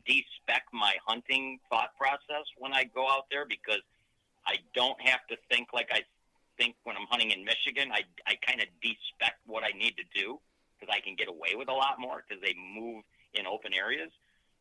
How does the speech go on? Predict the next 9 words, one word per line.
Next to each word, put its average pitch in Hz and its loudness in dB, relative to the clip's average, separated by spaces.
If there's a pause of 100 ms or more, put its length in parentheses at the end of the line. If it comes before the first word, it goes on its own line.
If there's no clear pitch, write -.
(320)
So 104 0 (800)
it, 127 -10
where, 113 -4 (260)
where 113 -2
he's 190 0
hunting 110 2
in 104 -6 (160)
Florida, 135 2
I'm 101 2